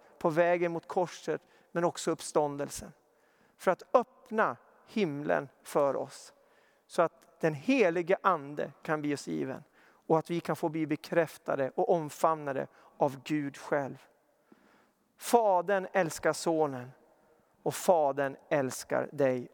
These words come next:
och mig. Det är i honom du blir sant bekräftad. Att få tillhöra honom i dopet. För vi döps för att tillhöra Jesus Kristus. Där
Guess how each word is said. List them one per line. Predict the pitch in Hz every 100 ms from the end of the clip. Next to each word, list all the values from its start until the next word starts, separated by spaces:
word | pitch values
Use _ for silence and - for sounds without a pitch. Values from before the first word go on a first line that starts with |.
| -
och | 135
mig. | 117 - 135 _ _ _ _ _ _ _ _ _ _ -
Det | 190
är | 196 170
i | 175
honom | - 233 175 156 185 165 135 143 _ _ _
du | 160
blir | 139 147 139 -
sant | - - 170 160 143 -
bekräftad. | - - 151 - - - 131 _ _ _ _
Att | 165 -
få | 160
tillhöra | - 247 185 147 170 170
honom | 156 160 147 143 135 _ _ _ _ _ -
i | 165
dopet. | 151 147 - - - - _ _ _ _ _
För | -
vi | 175 180
döps | 147 180 156 - - -
för | 151
att | 139
tillhöra | - - 190 165 131 156 139
Jesus | 131 160 147 - 139
Kristus. | - 143 - - - - - _ _ _ _ _ _ _
Där | - 202 196 196